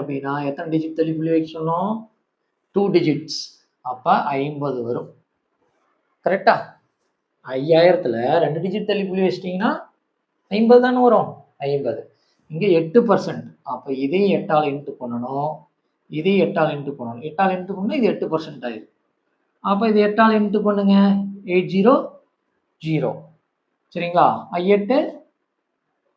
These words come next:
ஒரு, ஒரு அஞ்சு அஞ்சு, ரெண்டு அஞ்சு பத்து, அஞ்சாலையும் மூணுலாம் எட்டாலையும் மூணுலாம். சரிங்களா? ஐ எட்டு நாற்பது. கரெக்டு தானே? சரிங்களா? எட்டு நாற்பது, நானூறு. சரிங்களா?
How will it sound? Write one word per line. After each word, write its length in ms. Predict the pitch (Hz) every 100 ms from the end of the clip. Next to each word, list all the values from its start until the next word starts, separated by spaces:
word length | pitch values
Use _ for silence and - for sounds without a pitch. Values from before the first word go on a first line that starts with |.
| _ -
ஒரு, 280 | 185 202
ஒரு 180 | 196 190
அஞ்சு 180 | 190 185
அஞ்சு, 260 | 180 247 294
ரெண்டு 220 | 196 185
அஞ்சு 180 | 180 180
பத்து, 220 | 180 190
அஞ்சாலையும் 440 | 175 185 190 185
மூணுலாம் 320 | 185 196 294 339 160
எட்டாலையும் 380 | - 175 170 147
மூணுலாம். 260 | 131 110 - _ _ _
சரிங்களா? 280 | - 170 165
ஐ 60 | 180
எட்டு 420 | 190 208 302 320
நாற்பது. 480 | 143 151 - 107 - _ _ _ _
கரெக்டு 180 | 190 214
தானே? 180 | 226 202 - - _ _ -
சரிங்களா? 600 | 165 175 175 113 113 - _ _ _ _
எட்டு 500 | 135 139 - 254 -
நாற்பது, 440 | 120 113 - 120 110
நானூறு. 420 | 120 123 104 - _ _ _ _ _ _ -
சரிங்களா? 480 | - 143 175 233